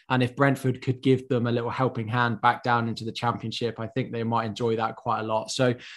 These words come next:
I like him. And the other one is, is Leicester. If, you know, it's very difficult to predict those Leicester fullbacks.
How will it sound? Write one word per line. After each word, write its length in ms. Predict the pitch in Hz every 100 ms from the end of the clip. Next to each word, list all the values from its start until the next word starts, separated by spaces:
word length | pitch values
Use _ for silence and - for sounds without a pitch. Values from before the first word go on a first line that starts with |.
| -
I 80 | -
like 220 | 156 160
him. 220 | 160 160 151
And 100 | 143
the 60 |
other 140 | 139 135
one 220 | 131 127
is, 180 | 120 120
is 160 | 120 120
Leicester. 360 | 123 120 127 110
If, 180 | 117 - _ _
you 140 | 143
know, 220 | 120 113 113 - - _ _
it's 140 | 127
very 240 | 107 135
difficult 360 | 131 135 - 123
to 100 | -
predict 360 | 127 127 127 127
those 200 | 120 123
Leicester 240 | 113 120
fullbacks. 420 | - 120 123 117